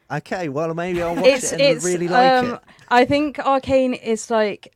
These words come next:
Speaker 2: when you think of League of Legends, you do think fantasy, but Arcane is way more, like, it's, like, a dystopian, um, sort of future where there's, like,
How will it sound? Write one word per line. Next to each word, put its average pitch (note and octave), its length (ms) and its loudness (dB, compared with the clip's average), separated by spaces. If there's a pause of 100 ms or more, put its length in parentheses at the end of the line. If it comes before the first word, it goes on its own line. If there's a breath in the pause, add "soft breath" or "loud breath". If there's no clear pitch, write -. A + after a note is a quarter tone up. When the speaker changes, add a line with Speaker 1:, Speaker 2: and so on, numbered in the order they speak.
Speaker 2:
when A#3 220 2
you C4+ 60 2
think B3 120 0
of A3 80 -4
League A3 160 -6
of G#3 60 -4
Legends, A3 280 -2
you G#3 80 -8
do A3 120 -8
think G#3 180 -10
fantasy, G#3+ 480 -6
but F#3+ 180 -6
Arcane G#3 400 -4
is F#3+ 140 -10
way G3+ 180 -4
more, G3 380 -8
like, F#3+ 320 -8 (400 loud breath)
it's, G3 260 -6
like, G#3 200 -2
a F#3+ 100 -4
dystopian, F3+ 1300 -6
um, F3 420 -4
sort F3 340 -10
of - 40 -20
future F3 480 -8
where E3+ 180 -6
there's, F3 200 -12
like, E3 300 -12